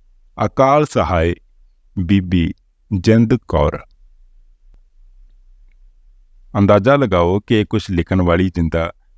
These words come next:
ਅੰਦਰੋਂ ਕਿੰਨੀ ਕੁ ਬਲਦੀ ਹੋਵੇਗੀ। ਲਾਹੌਰੋਂ ਕੱਢ ਕੇ ਜਿੰਦਾ ਸ਼ੇਖੂਪੁਰ ਪਹੁੰਚਾ ਦਿੱਤੀ ਗਈ। ਸੰਤ ਨਿਹਾਲ ਸਿੰਘ ਨੇ ਮਰਿਆਦਾ ਵਿੱਚ ਇਸ ਘਟਨਾ ਬਾਰੇ ਇਉਂ ਲਿਖਿਆ ਹੈ,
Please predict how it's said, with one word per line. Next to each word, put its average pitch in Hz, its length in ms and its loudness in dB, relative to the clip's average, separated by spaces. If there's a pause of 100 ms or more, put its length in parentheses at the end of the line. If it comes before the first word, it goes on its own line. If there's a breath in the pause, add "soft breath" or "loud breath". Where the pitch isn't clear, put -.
(140)
ਅੰਦਰੋਂ 147 340 2
ਕਿੰਨੀ 117 260 2
ਕੁ 131 140 -4
ਬਲਦੀ 87 460 -2
ਹੋਵੇਗੀ। 78 460 -4 (560)
ਲਾਹੌਰੋਂ 147 420 2
ਕੱਢ 127 260 0
ਕੇ 151 240 2
ਜਿੰਦਾ 101 440 2
ਸ਼ੇਖੂਪੁਰ 104 640 -4
ਪਹੁੰਚਾ 80 360 -2
ਦਿੱਤੀ 76 400 -6
ਗਈ। 78 200 -4 (580)
ਸੰਤ 156 340 0
ਨਿਹਾਲ 127 400 2
ਸਿੰਘ 135 280 0
ਨੇ 151 180 4
ਮਰਿਆਦਾ 95 480 2
ਵਿੱਚ 104 300 -2
ਇਸ 104 180 -2 (120)
ਘਟਨਾ 85 260 0
ਬਾਰੇ 85 340 0 (100)
ਇਉਂ 82 220 0
ਲਿਖਿਆ 76 340 -4
ਹੈ, 73 240 -8